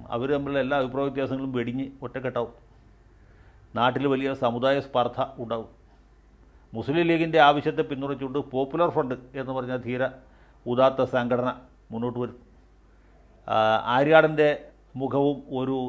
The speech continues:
നായയുടെ ഉടലും ആയിട്ടുള്ള പോസ്റ്ററുകൾ പ്രത്യക്ഷപ്പെടും. ആ, ചങ്ങനാശ്ശേരിയിൽ എൻ എസ് എസ് ഹെഡ്ക്വാർട്ടേഴ്സിൻ്റെ നേരെ പ്രകടനം നടക്കും. രമേശ് ചെന്നിത്തലയുടെ വീട്ടുപടിക്കൽ സമരം നടക്കും. ഇതൊക്കെ ഇവിടെ നടന്ന കാര്യങ്ങളാണ്.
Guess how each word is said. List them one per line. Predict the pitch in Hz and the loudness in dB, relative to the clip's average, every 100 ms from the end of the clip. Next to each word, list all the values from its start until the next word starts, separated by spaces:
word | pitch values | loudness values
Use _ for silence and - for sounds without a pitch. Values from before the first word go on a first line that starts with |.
| 123 | -2
നായയുടെ | 127 127 135 139 131 | 0 2 2 2 0
ഉടലും | 127 131 127 123 131 | -2 -4 -6 -8 -4
ആയിട്ടുള്ള | 127 127 127 120 120 | -4 -2 0 0 0
പോസ്റ്ററുകൾ | 127 131 143 147 143 | -4 -4 -4 -4 -4
പ്രത്യക്ഷപ്പെടും. | 127 120 127 113 - - - _ _ _ _ _ _ _ _ _ _ - | -6 -8 -10 -16 -20 -20 -20 _ _ _ _ _ _ _ _ _ _ 2
ആ, | 120 120 | 2 2
ചങ്ങനാശ്ശേരിയിൽ | 127 143 170 151 165 156 156 143 | 2 4 4 4 2 2 0 0
എൻ | 139 | 0
എസ് | 160 185 | 0 0
എസ് | 160 | 0
ഹെഡ്ക്വാർട്ടേഴ്സിൻ്റെ | 151 - 160 160 147 147 143 | -2 2 2 2 -2 -4 -4
നേരെ | 131 135 131 | -2 -2 -2
പ്രകടനം | 127 135 151 131 | -4 -2 -2 -2
നടക്കും. | 120 - - _ - _ 120 | -4 -8 -20 _ -20 _ -4
രമേശ് | 147 156 | -2 -2
ചെന്നിത്തലയുടെ | 151 147 139 143 135 | -2 -2 -2 -2 -2
വീട്ടുപടിക്കൽ | 127 127 143 127 127 127 | -2 -4 -4 -6 -6 -4
സമരം | 123 135 120 | -4 -4 -6
നടക്കും. | 113 117 - - | -8 -16 -18 -12
ഇതൊക്കെ | 131 143 202 202 196 | -8 -4 -2 -2 0
ഇവിടെ | 202 196 | 4 6
നടന്ന | 180 202 185 | 6 6 6
കാര്യങ്ങളാണ്. | 175 196 185 147 110 | 6 4 2 2 2